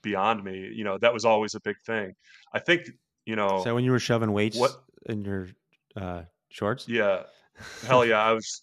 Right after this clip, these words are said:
Speaker 1: trying to, trying to make weight by shoving, uh, little two and a half pound weights in my compression shorts. But,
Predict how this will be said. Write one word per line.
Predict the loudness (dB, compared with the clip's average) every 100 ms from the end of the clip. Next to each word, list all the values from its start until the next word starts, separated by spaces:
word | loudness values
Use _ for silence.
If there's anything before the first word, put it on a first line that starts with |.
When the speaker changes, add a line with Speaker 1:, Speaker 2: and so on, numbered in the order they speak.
| 0
Speaker 1:
trying | 4 4 2
to, |
trying | 6 6
to | 8
make | 6 6
weight | 6 6
by | 4
shoving, | 4 4 4 2 0
uh, | 0 0 0 -4 -8 -2
little | 0
two | 0 -2
and | 0
a |
half | 2 2 2
pound | 2 2
weights | 0 -2
in | -6
my | -10
compression | -12 -6 -4 -4 -6
shorts. | -6 -6 -8 -8 2
But, | 4 4